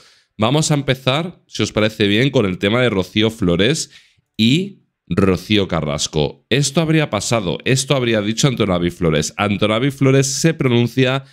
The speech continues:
sobre el episodio entre Rocío Carrasco y Rocío Flores.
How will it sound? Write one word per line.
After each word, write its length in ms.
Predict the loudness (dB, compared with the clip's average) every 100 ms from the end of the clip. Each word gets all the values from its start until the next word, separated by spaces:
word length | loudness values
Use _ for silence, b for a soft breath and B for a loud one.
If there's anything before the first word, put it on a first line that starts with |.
| b b
sobre 460 | _ 0 2 2 2
el 80 | 2
episodio 800 | 0 0 0 2 0 0 0 0
entre 300 | 0 0 0
Rocío 420 | 0 0 0 0
Carrasco 640 | -2 -2 -2 0 0 0 0
y 120 | 0
Rocío 640 | 2 0 0 0 2 -2 -8
Flores. 680 | 0 2 2 2 -2 -6